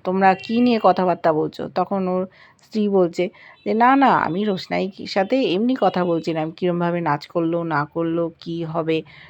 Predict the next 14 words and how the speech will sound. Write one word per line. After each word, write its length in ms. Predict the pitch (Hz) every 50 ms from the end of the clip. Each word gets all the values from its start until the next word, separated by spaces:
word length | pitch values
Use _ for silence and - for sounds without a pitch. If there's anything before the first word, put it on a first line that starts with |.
| - - - - - - -
বললো 320 | 175 180 185 196 208 214
না 160 | 214 202 175 175 185
যে 160 | 190 208 180 180
ওকে 220 | 175 170 - 185 214 254 - _ _ _ _ _ _ _ _ _ _ _ _ _ _ _ _
কাজ 180 | - 180 175 175 -
করার 300 | - - 226 233 233 220 202
জন্য 260 | 202 180 170 170 170 202 226 - _ _ -
অফার 300 | - 185 - 190 180 170 165
দিয়েছে 340 | 170 151 151 156 156 - 156 - - -
ওরই 280 | - 185 202 202 202 190
বাড়িতে।" 400 | 185 170 151 147 143 139 - - - - - - - - - - - - - _ _ _ _ _ _ _ _ _ _ _ _ - - - - - - _ - -
এবারে 340 | - 202 196 202 190 185 185 185 196 - - _ _ _ _ _ _ _ _ _ _ _ _ - - - _ _ _ _ _ _ _ _ _ _ _ _ _ -
দেখেছি 360 | 208 202 190 190 185 - 190 185
মিনি 400 | 180 180 190 196 196 185 180